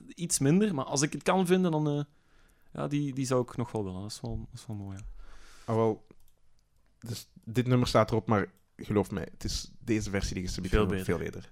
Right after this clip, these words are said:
Speaker 1: Goed.
Speaker 2: Ehm, dus over dat nummers, over dat nummer gaat ze zien, dat is een live versie. Allee, hetgeen dat ik ga afspelen, toch?
Speaker 1: Mhm.
Speaker 2: Trouwens, de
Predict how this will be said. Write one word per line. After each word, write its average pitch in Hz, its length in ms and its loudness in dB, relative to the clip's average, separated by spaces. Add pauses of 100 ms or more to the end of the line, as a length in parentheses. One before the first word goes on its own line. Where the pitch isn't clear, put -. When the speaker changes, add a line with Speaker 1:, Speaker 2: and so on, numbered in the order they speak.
(120)
Speaker 1:
Goed. 101 140 -6 (480)
Speaker 2:
Ehm, 110 540 2 (1000)
dus - 440 -2 (120)
over 123 200 2
dat 120 100 10
nummers, 131 520 2
over 120 200 2
dat 113 80 4
nummer 117 180 2
gaat 123 200 6
ze - 80 -2 (100)
zien, 120 200 0
dat 123 80 2
is 104 60 -4
een 104 100 0
live 107 160 4
versie. 131 440 -4
Allee, 104 180 -4
hetgeen 104 300 -4
dat 95 100 2
ik - 120 -6
ga 90 140 6
afspelen, 110 400 4
toch? 120 120 4
Speaker 1:
Mhm. 117 160 0 (220)
Speaker 2:
Trouwens, 123 280 4
de 107 100 -2